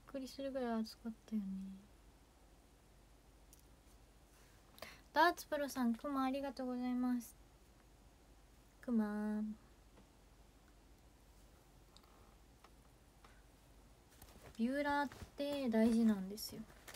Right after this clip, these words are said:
知ってました？知ってましたとか知らないか。知らなくていいか。でも、ビューラーしてる方が、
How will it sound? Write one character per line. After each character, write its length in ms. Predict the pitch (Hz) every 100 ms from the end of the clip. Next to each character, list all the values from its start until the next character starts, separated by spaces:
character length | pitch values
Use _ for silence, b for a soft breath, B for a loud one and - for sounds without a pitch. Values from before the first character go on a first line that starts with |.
| - - - - - - - -
知 100 | -
っ 40 | -
て 80 | 226
ま 160 | 220
し 100 | 240
た？ 200 | - 208 233 - - - - - - - - - -
知 120 | -
っ 20 | -
て 100 | -
ま 160 | 302 294
し 100 | -
た 220 | - 214
と 100 | 208
か 80 | 226
知 160 | 220 226
ら 100 | 254
な 120 | 254
い 60 | 226
か。 200 | - 220 B B - - - - - - - - -
知 160 | -
ら 100 | 262
な 100 | 269
く 80 | 269
て 100 | -
い 120 | 208
い 20 | 190
か。 140 | - - 214 - - - - - - - - - - - - - - - - - - - - - - - -
で 120 | 254
も、 480 | 240 240 240 220 226 220 - 240
ビ 120 | 254
ュ 20 |
ー 20 |
ラ 100 | 262
ー 60 | 269
し 60 | -
て 160 | 285
る 120 | 285
方 280 | 285 320 294
が、 420 | 269 294 285 233